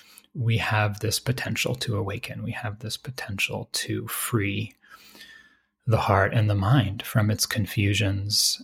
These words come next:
uh, its obsessions, its fixations,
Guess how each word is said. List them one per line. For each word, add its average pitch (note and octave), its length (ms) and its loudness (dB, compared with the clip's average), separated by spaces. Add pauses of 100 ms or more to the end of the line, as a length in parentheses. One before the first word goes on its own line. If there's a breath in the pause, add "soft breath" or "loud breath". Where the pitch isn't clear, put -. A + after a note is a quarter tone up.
(120)
uh, G2+ 340 -2
its A2+ 160 0
obsessions, G#2+ 1080 2 (1000)
its - 160 2
fixations, A2 1080 0